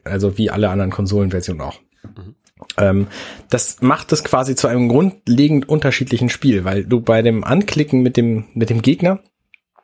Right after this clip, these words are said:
Speaker 1: mit dem Gegner, Quatsch, den Gegner anklicken mit dem Mauszeiger, ähm, da spielst du halt quasi den Mauszeiger und die Figur folgt dir. Und bei der Switch-Version spielst du die Figur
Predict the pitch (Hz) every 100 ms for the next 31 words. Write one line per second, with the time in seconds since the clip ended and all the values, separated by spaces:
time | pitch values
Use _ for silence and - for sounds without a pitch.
0 | _ _ _ 101 95 87 85 85 85 -
1 | - - 98 90 - 107 104 120 151 -
2 | 110 139 - 131 - 120 117 113 110 107
3 | 202 - 98 92 131 - - - - -
4 | _ - 117 117 120 120 127 127 - 165
5 | 202 - 156 131 135 - 127 123 120 117
6 | 123 156 - 101 90 113 117 _ 123 117
7 | 123 - 131 135 131 147 135 - 80 90
8 | - _ - - - _ 113 117 - 123
9 | 120 120 117 - - - 110 101 107 127
10 | - 127 143 - 139 131 - 127 165 113
11 | 71